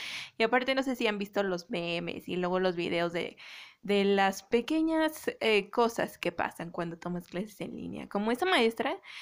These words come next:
que ella según ya estaba como fuera de línea y luego les dijo que sus alumnos eran unos tontos o algo así y todo, <laughs> y todavía no se desconectaba. Entonces,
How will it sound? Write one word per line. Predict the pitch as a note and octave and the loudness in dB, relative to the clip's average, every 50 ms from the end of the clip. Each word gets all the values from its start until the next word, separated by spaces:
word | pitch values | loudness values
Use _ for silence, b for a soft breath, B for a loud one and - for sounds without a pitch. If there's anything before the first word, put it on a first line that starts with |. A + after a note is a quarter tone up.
| B B _ | B B _
que | - A3+ - - _ _ _ _ _ _ _ - | -4 -4 -4 -4 _ _ _ _ _ _ _ 0
ella | - A3 A3+ A#3 B3+ C#4 | 2 4 6 6 4 4
según | C4+ C4+ A#3 G3 G#3+ A3 A3+ | 4 2 2 4 4 2 2
ya | A3 A#3+ | 0 0
estaba | A#3+ - A3 A3 G#3 G#3 G#3+ | 0 2 2 2 2 2 0
como | G#3 - G3 F3+ F3+ - - - - | -2 -4 -4 -4 -4 -4 -6 -8 -8
fuera | - - G#3 G#3+ A#3 A#3 | -2 0 0 2 2 2
de | A3 G3+ | 0 0
línea | G3 G3 G#3 G#3+ A3 A3+ B3 C4 | 0 0 0 0 0 0 0 0
y | B3 G3+ F#3+ | 0 0 0
luego | G3 F#3+ G3+ G#3 | 0 0 0 -2
les | G#3 G3 F3+ E3 | -2 -4 -6 -6
dijo | F3+ F3+ F3+ - A3+ G#3 G3 G3 - | -8 -10 -6 -4 -2 -2 -2 -2 0
que | - F#3 F3 | -2 -2 -2
sus | F3 F3+ F3 | -2 -2 0
alumnos | G3 F#3 F#3 F#3+ G3+ A3 A#3 | 0 0 0 -2 -4 -2 -2
eran | B3+ B3 A#3 A#3 A#3 | 0 0 0 0 0
unos | A#3 G#3+ G3+ - _ | -2 -2 -4 -2 _
tontos | - - - - - A#3 A3 G#3+ | -2 -2 -2 0 0 0 0 2
o | - F#3 | 2 2
algo | F#3 G3+ G#3 G#3 | 2 2 0 -4
así | A3 - - F#3+ F#3+ G3 - | -6 -6 -8 -6 -6 -6 -4
y | - G3+ | -6 -6
todo, | - - F#3+ G3+ G3+ G#3 | -2 0 0 2 2 0
<laughs> | A#3 - - - - - - _ _ _ B F4+ A#4+ B4+ B4+ B B B _ | -2 -4 -6 -6 -8 -10 -10 _ _ _ B -4 -4 -4 -4 B B B _
y | A3 G3 | -4 0
todavía | - A3 A3+ A3+ A#3 A#3 | 2 4 6 6 6 4
no | A3 A3+ | 2 2
se | A3+ A#3+ | 2 2
desconectaba. | A3 G3+ - - - F#3 F3+ F3 F#3 - F#3 F#3 F#3+ G#3+ A#3 - - | 2 2 2 0 0 0 0 -2 -2 0 0 0 0 -2 -4 -4 -6
Entonces, | F#3+ G3 - F#3 G3 G#3+ G3+ G#3 - | -10 -10 -10 -6 -6 -6 -6 -6 -10